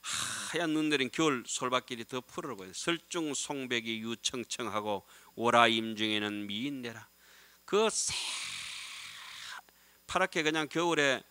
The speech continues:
하얀 눈 내리 있는데 거기다 달빛이 쏟아지면은 얼마나 좋습니까? 오라임중에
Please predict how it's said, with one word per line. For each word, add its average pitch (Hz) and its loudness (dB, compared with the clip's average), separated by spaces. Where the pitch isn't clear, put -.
하얀 147 4
눈 143 0
내리 135 4
있는데 123 0
거기다 123 -2
달빛이 127 0
쏟아지면은 110 -4
얼마나 135 2
좋습니까? 92 -8
오라임중에 104 2